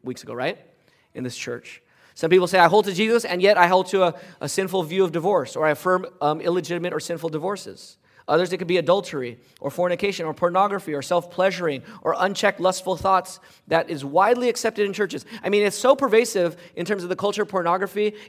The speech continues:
in America today that churches have largely just given up. It's just, it's just what it is. You just accept it for what it is and let's move on to other things. As if you can hold to Jesus and just settle. You can't settle.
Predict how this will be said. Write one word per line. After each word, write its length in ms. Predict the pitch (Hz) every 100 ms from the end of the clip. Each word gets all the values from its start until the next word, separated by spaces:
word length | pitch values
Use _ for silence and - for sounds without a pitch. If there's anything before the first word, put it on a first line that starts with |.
| _
in 180 | 185 190
America 380 | 175 180 185
today 340 | 180 175 185 185 -
that 140 | 180 185
churches 280 | 226 226 208
have 120 | 170
largely 300 | 185 196 202
just 200 | 175 123
given 280 | 180 190 240
up. 320 | 165 - - _ _ _ _ _ _ _ -
It's 100 | 175
just, 260 | 208 -
it's 160 | 185 -
just 180 | 247 196
what 160 | 233
it 100 | 233
is. 280 | 302 240 135
You 60 | 165
just 140 | 202
accept 360 | 214 - 240 240
it 80 |
for 100 | 214
what 120 | 233 247
it 20 |
is 60 |
and 100 | 233
let's 160 | 220 220
move 140 | 220
on 160 | 226 226
to 120 | 208
other 180 | 196 190
things. 540 | 190 156 117 - - _ _ _ _ _ _ _ _ _ _ _
As 140 | 170
if 80 | 208
you 80 | 208
can 120 | 214
hold 220 | 190 233 233
to 100 | 208
Jesus 220 | 214 208
and 100 | 185
just 200 | 185 -
settle. 600 | - 202 196 107 - - _ _ _ _ _ _ _ _ _ _ -
You 100 | 180
can't 260 | 277 285
settle. 480 | - 220 180 135 -